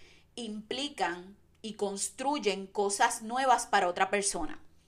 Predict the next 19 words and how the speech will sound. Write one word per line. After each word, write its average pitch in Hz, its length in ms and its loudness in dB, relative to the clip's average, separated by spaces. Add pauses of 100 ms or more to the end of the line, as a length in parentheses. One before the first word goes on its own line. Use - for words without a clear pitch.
(640)
Entonces, 233 680 0 (340)
no 185 440 -10
quiere 277 400 -2
decir 185 680 -6 (920)
que 175 100 -12
sea 180 340 -2
fácil 175 500 -6
para 151 300 -8
mí. 208 320 -8 (680)
Simplemente 160 800 -8
yo 180 100 0
lo 180 140 -2
disfruto, 208 600 -6
me 180 160 -10
encanta, 185 600 -4
es 190 60 -8
un 190 200 -10
talento 196 520 -4
especial. 185 720 -4